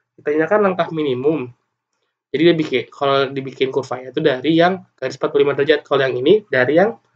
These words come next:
garis intercept. Oke, tadi kan, tadi kan saya membahas garis inter-, apa, in-, stripping.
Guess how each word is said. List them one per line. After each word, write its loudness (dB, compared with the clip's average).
garis 2
intercept. 0
Oke, 0
tadi 0
kan, 2
tadi -2
kan 2
saya 2
membahas 2
garis -2
inter-, -12
apa, -6
in-, -6
stripping. 0